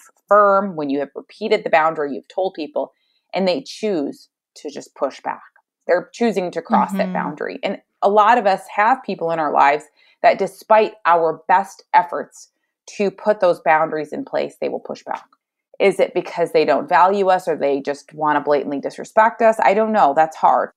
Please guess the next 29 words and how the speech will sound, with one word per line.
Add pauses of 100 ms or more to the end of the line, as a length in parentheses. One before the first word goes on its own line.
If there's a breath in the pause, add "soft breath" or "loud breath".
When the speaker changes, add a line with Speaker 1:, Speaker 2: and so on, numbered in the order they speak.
(300)
Speaker 1:
Obviously,
each
person
is
different. (420)
So
much
of
it
is
dependent
on
the
person (480)
and
their
style
of
thinking,
the
way
that
they
were
raised,
their
beliefs
that
they